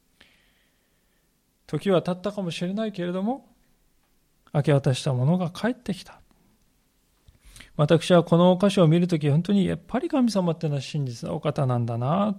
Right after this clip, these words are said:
と改めて思わずにはいられないのであります。当のイサクもですね、ああ、やはり、えー、主はすべての必要を満たしてくださるんだなと感じたと思うんですよね。正直、平和条約を結んだ時はこれでよかったのかなって思いも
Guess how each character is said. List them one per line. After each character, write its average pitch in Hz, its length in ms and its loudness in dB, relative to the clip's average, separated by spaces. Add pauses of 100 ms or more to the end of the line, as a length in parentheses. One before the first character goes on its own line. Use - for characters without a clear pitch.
と 131 160 0
改 139 300 -2
め 123 120 -2
て 143 220 -8
思 131 180 0
わ 127 120 0
ず 120 100 -4
に 160 80 2
は 160 80 4
い 131 80 2
ら 127 140 0
れ 120 80 -2
な 120 120 -2
い 113 60 -4
の 127 100 -10
で 156 80 -12
あ 180 60 -8
り 190 60 -8
ま 165 160 -10
す。 - 160 -20 (1300)
当 185 220 8
の 185 140 8
イ 196 80 6
サ 214 140 4
ク 202 100 2
も 170 120 6
で 165 100 6
す 165 100 2
ね、 170 380 2 (540)
あ 165 120 12
あ、 160 60 12
や 156 140 6
は 233 180 2
り、 190 280 4 (240)
え 180 120 -6
ー、 160 40 -4
主 - 180 -4
は 165 140 0
す 175 160 -8
べ 160 100 -4
て 160 100 -6
の 147 120 -4
必 - 180 -12
要 156 80 -4
を - 20 -4
満 143 140 -8
た 208 140 -6
し - 40 -12
て 226 80 -8
く 190 80 -12
だ 196 140 -6
さ 202 140 -8
る 190 100 -6
ん 185 60 -6
だ 170 120 -4
な 220 360 -6
と 175 120 -2
感 156 240 0
じ 151 140 -4
た 196 140 4
と 180 80 2
思 165 180 4
う - 20 4
ん 185 60 2
で 175 80 0
す 175 80 -8
よ 165 140 -2
ね。 208 340 -4 (1800)
正 165 160 -4
直、 170 420 -2
平 165 240 -4
和 180 80 2
条 185 120 -2
約 185 120 -2
を 165 60 -2
結 156 240 -6
ん - 20 -4
だ 180 140 -4
時 180 180 -4
は 160 80 0
こ 165 140 -2
れ 165 60 -2
で 160 80 -2
よ 175 100 -2
か 196 80 -2
っ 196 80 -2
た 190 100 -2
の 170 100 -4
か 165 120 -4
な 180 160 -4
っ 180 80 -10
て 160 100 -4
思 165 180 -2
い 165 40 -2
も 156 320 -2